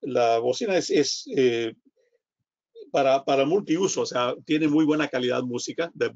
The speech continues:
para música, pero también, eh, para voceo. Ah, la capacidad de esa bocina creo que tiene, eh, a ocho ohmios, eh, eh, es, es de sesenta watts, ah,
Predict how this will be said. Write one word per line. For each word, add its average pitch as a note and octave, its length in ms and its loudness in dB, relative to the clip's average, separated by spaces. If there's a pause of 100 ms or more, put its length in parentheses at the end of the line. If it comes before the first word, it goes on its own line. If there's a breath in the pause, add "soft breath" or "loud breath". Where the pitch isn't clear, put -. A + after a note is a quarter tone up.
para - 160 -2
música, C#3 420 -2 (520 soft breath)
pero C3 220 2
también, B2+ 680 -2
eh, A2+ 500 -2 (100)
para A2+ 220 -4
voceo. A#2 480 0 (440)
Ah, A2 520 -6 (460)
la B2+ 260 -2
capacidad C3+ 540 -2
de C#3+ 80 4
esa C3+ 260 0
bocina A#2+ 520 -2
creo C3+ 220 -2
que A2+ 560 -4
tiene, A#2+ 720 -4 (420)
eh, F#3+ 200 -6
a B2 140 0
ocho C#3 320 4
ohmios, C#3 520 2
eh, G#2+ 560 -6
eh, G#2 540 -6
es, - 180 -12
es A2 280 -4
de A#2+ 160 0
sesenta B2 500 -2
watts, A#2+ 520 -4 (600 soft breath)
ah, G2+ 340 -4